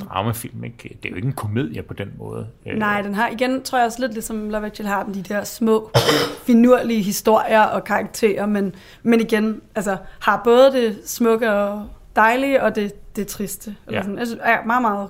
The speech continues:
Speaker 1: Jeg synes, det er en rigtig, rigtig god film.
Speaker 2: Altså mig.
Speaker 1: Øh, men det er jo så også en af dem, hvor han både selv har skrevet manuskriptet,
Speaker 2: Ja.
Speaker 1: ligesom Love Actually, og så også selv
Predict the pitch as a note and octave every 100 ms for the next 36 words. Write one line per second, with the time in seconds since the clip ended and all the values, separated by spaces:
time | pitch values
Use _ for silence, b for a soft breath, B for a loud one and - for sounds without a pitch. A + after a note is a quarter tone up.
0 | - - G#2+ C3+ F2+ G2+ G#2 F#2 F#2+ -
1 | - - A1 - - b b b - E2+
2 | D#2+ D#2+ E2 B2+ A2+ G#2+ - - G2+ F#2
3 | G2+ F#2+ F#2 F2+ F2+ - - G#2+ F2 -
4 | F2+ E2+ E2 - G#2+ - G#2 F2+ - F#2
5 | F#2+ F2 - B2 - A#2 - - - D#2+
6 | - -